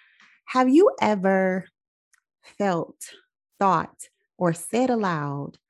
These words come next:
"I don't have time to do," insert the thing? "I don't have time to do something I really wanna do.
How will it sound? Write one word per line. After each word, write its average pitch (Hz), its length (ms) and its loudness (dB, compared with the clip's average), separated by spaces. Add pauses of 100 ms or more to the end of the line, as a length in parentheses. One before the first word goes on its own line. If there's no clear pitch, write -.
(480)
"I 202 200 2
don't 196 340 -2
have 170 280 -4
time 156 800 -4 (200)
to 185 120 -6
do," 156 800 -2 (800)
insert 165 480 -2
the 151 100 -6
thing? 147 460 -8 (680)
"I 208 140 0
don't 277 200 2
have 214 280 -4
time 165 840 -4 (280)
to 202 80 -2
do 165 680 -2 (100)
something 196 400 -2
I 196 80 2
really 339 420 2
wanna 320 300 2
do. 165 460 -4